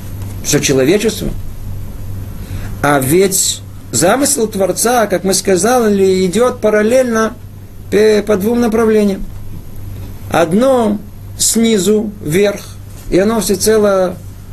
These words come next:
зависит от деяния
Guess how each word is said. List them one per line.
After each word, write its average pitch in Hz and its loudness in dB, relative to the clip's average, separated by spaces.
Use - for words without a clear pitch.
зависит 202 2
от 196 2
деяния 190 2